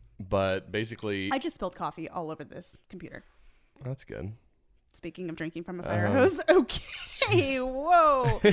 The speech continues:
Speaker 1: <laughs>
Speaker 2: Wow, Jay.
Speaker 1: So anyways.
Speaker 2: This is about how messy it was, it felt like. <laughs> This is a really good visual, the coffee all over.
Speaker 1: Own your everyday.
Speaker 2: Own your everyday.
Speaker 1: In, in the words of, uh,
Speaker 2: <laughs>
Speaker 1: T J Moustakas.
Speaker 2: Oh, also, what's funny, as random as this is, sorry to interrupt you,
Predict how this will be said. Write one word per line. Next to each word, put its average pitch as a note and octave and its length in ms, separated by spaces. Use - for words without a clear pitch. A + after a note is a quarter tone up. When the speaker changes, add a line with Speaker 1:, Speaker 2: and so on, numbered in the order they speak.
Speaker 1:
<laughs> F#3+ 80
Speaker 2:
Wow, G#3 300
Jay. G3 60
Speaker 1:
So B2+ 160
anyways. G2 580
Speaker 2:
This A#3+ 180
is C#4+ 120
about A#3+ 280
how A#3 80
messy G3+ 340
it F3 100
was, F#2 300
it - 140
felt - 180
like. - 240
<laughs> - 200
This F4+ 140
is C#4+ 80
a E4 60
really F4+ 180
good D4 160
visual, B3 380
the B3 80
coffee G3+ 340
all F3+ 120
over. D3 240
Speaker 1:
Own D3 320
your F#2 180
everyday. A2+ 420
Speaker 2:
Own B4 320
your F3+ 200
everyday. B3 1120
Speaker 1:
In, D#4 160
in G#2+ 280
the F#2 100
words F#2 260
of, F2 240
uh, E2+ 220
Speaker 2:
<laughs> - 440
Speaker 1:
T F#2+ 140
J F2 160
Moustakas. E2 680
Speaker 2:
Oh, G#3+ 200
also, A3+ 520
what's G3+ 240
funny, F#3 440
as F3+ 200
random D#3 260
as F3+ 100
this - 140
is, E3 160
sorry D#3+ 220
to E3 60
interrupt D#3 340
you, G3 160